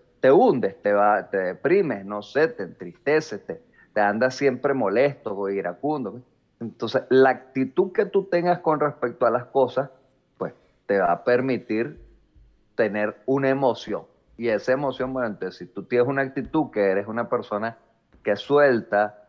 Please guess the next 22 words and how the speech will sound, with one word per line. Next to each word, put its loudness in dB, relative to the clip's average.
que -4
se -14
libera, 4
que -4
es -12
más -4
relajada, 4
bueno, -2
te -8
vas -6
a -4
hacer -8
feliz. -16
Eso 2
sí, -4
yo 6
estoy -4
completamente 0
de 2
acuerdo 0
con -4
él. -10